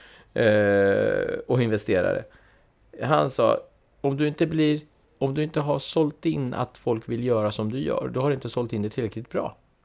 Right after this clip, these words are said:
Om man bara har med sig det att du, om jag,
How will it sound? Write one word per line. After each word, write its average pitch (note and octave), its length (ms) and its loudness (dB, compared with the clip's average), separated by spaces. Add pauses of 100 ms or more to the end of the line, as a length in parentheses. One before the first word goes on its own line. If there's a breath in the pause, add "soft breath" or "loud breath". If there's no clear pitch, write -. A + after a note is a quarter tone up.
(500)
Om C#3 80 -2
man C#3+ 160 4
bara D#3+ 260 4
har D3+ 100 4
med D#3+ 240 0
sig D#3 160 -2
det A2 160 2
att G#2+ 160 -2
du, B2 300 -4
om C3 140 -2
jag, C3 180 -2